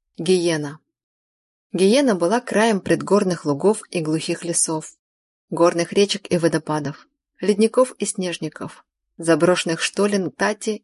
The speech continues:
и их же укромных поселений. В Гиене были лучшие лошади, лучший мед от диких пчел, лучшие сборы лечебных трав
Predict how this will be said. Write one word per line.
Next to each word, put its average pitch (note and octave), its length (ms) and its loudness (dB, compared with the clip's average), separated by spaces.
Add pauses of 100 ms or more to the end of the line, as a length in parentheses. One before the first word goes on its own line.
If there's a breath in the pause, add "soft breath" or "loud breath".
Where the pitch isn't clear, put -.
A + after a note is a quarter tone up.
и G3 120 0
их A#3 280 2
же A3 160 2
укромных E3+ 520 -4
поселений. D#3+ 680 -4 (720)
В E3+ 100 -6
Гиене G#3+ 420 4
были A3 200 4
лучшие G#3+ 400 0
лошади, D#3 600 -4 (160)
лучший D#3 380 0
мед E3 240 0
от F#3+ 180 -2
диких F3+ 380 -4
пчел, E3 400 -4 (400)
лучшие B3+ 380 2
сборы F#3 340 2
лечебных D#3+ 580 -2
трав - 360 -4